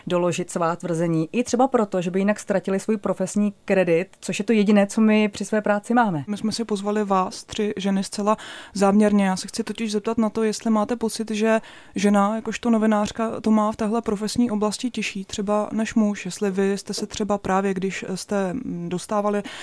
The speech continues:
Speaker 2: určité výhrušky a tak dál, nebo jste se setkávali s nějakými nepříjemnými reakcemi, tak jestli tam, eh, to, že jste ženy, hrálo nějakou roli?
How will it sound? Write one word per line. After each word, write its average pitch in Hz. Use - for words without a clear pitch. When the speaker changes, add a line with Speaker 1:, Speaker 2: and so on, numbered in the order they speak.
Speaker 2:
určité 185
výhrušky 185
a 170
tak 196
dál, 185
nebo 185
jste 196
se 190
setkávali 190
s -
nějakými 202
nepříjemnými 202
reakcemi, 202
tak 202
jestli 185
tam, 208
eh, 185
to, 196
že 196
jste 220
ženy, 202
hrálo 196
nějakou 208
roli? 208